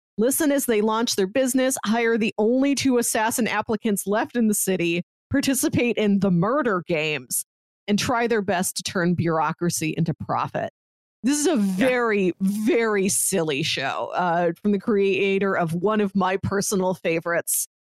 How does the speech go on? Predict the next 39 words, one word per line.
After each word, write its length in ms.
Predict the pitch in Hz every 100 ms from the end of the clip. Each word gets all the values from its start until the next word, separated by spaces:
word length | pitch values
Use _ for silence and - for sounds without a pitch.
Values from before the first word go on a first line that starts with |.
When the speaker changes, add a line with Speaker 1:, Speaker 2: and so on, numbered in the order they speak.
| _
Speaker 1:
uh, 400 | 151 143 127 135 -
the, 200 | 160 156
the 100 | 185
Fearsome 480 | - 190 196 220 196
Morning 420 | 165 170 160 165
podcast. 840 | - 143 143 - 151 147 - - _ _ _ _ - 110
Speaker 2:
Which 220 | - -
we 80 | 240
Speaker 1:
Uh, 80 | 247
the 60 |
Speaker 2:
covered 360 | 202 214 269 247
back 100 | -
Speaker 1:
least 180 | - 143
Speaker 2:
on 120 | 110
episode 540 | 151 - - 156 131
nine 680 | 104 101 151 160 101 87 85 _ _ _ _ _ _ _ _
here. 180 | 101 247
Speaker 1:
Right. 380 | 466 508 294 -
Like, 200 | 349 370
as 140 | 294
soon 280 | - 349 415 453
as 60 |
I 100 | 370 277
got 300 | 269 302 339
here, 220 | 320 269
I'm 80 | 254
like, 160 | 247
"Kyle, 460 | - 269 302 269 240
there's, 260 | 269 277
like, 200 | 285 254
the 80 | 262
one 520 | 220 208 262 302 294
weird 340 | 220 254 277 233
specific 680 | - 262 - - 262 269 -
thing 260 | 277 240
I 120 | 240
love 420 | 220 196 214 214 190
that 160 |
I 60 | 214